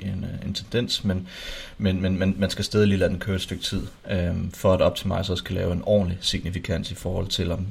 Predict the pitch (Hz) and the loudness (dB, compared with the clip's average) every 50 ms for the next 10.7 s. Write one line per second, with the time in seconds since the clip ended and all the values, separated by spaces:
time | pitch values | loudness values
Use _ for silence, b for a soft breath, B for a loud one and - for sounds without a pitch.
0 | - - - 90 - - 92 90 87 92 92 92 90 - 95 87 85 87 87 90 | -6 -6 -8 -6 -4 -2 0 2 4 4 4 4 4 4 2 2 2 2 0 2
1 | 92 95 95 85 82 87 - - - - - 87 92 98 101 98 92 90 - 92 | 2 2 2 0 0 -4 -6 -8 -8 -6 -4 -2 0 2 2 2 2 0 0 -2
2 | - 82 85 90 87 - - - B B B B B B B B B B B B | -2 0 0 0 -2 -4 -8 -14 B B B B B B B B B B B B
3 | - - - 113 95 90 87 82 85 - - 95 87 87 90 92 85 82 92 90 | -2 4 8 10 10 10 10 8 6 4 4 4 4 6 4 4 4 2 0 0
4 | - - 87 85 90 92 95 95 - - 98 - - 110 104 101 98 92 - - | -2 -4 -4 0 4 4 4 4 4 0 -2 0 2 4 6 8 6 6 6 2
5 | 104 101 101 - 92 90 90 95 101 104 95 90 90 85 85 82 82 80 - 98 | 0 0 0 0 0 0 4 4 4 4 4 2 -2 0 0 0 0 0 0 -2
6 | 95 95 - - - 85 90 90 85 - 69 78 92 - - 95 92 - 92 92 | -4 -6 -6 -4 -2 -2 0 0 -2 -2 -2 -4 -2 -2 -2 -4 -2 -4 -4 -6
7 | 101 95 - - - - 98 90 92 92 - - - - - 92 - - - - | -6 -8 -10 -8 -4 -2 0 0 0 0 -2 -4 -4 -4 -6 -6 -4 -4 -6 -6
8 | - 104 - - - - - - - 101 90 90 87 78 - 104 - 110 - - | -8 -12 -12 -14 -20 -18 -10 -2 0 2 2 2 2 0 0 -4 -6 -8 -10 -12
9 | - - - 95 95 92 - - - 98 92 90 90 90 - 101 - - - 101 | -6 0 2 4 4 4 2 2 0 2 2 2 0 -2 -4 -4 -6 -6 -6 -4
10 | - - 95 92 95 98 92 - - - 101 - - - | -2 0 4 4 4 4 4 0 -4 -8 -8 -10 -12 -16